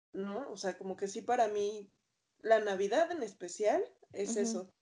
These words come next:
Speaker 1: Año Nuevo ya desde muy chica, este, pues era que en casa de no sé quién, o en casa de no sé qué, y luego empiezas a crecer y ya es hasta con amigos, ¿no? O
Speaker 2: Sí.
Speaker 1: vamos a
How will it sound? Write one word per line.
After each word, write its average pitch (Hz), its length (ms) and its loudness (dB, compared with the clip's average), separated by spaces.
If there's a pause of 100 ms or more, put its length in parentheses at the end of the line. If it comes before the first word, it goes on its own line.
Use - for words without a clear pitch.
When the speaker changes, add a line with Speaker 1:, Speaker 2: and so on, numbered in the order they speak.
(200)
Speaker 1:
Año 254 220 0
Nuevo 370 220 2
ya 277 180 4
desde 190 480 -2 (1160)
muy 233 300 -2
chica, 233 600 2
este, 196 400 -2
pues 196 260 -2
era 208 280 4
que 202 80 -2
en 196 80 -6
casa 196 200 -4
de 190 80 -2
no 190 80 -6
sé 185 180 -10
quién, 247 460 2
o 202 40 -2
en 190 60 -4
casa 196 180 -6
de 190 60 -6
no 185 100 -6
sé 196 120 -8
qué, 269 180 0
y 247 60 -2
luego 214 180 2
empiezas 214 320 -4
a - 40 -12
crecer 202 360 2
y 190 60 0
ya 185 80 2
es - 200 -6 (380)
hasta 208 300 0
con 175 140 -4
amigos, 208 480 -2
¿no? 214 360 -6 (300)
O 190 280 2
Speaker 2:
Sí. - 0 -
Speaker 1:
vamos 208 340 0 (100)
a - 40 -18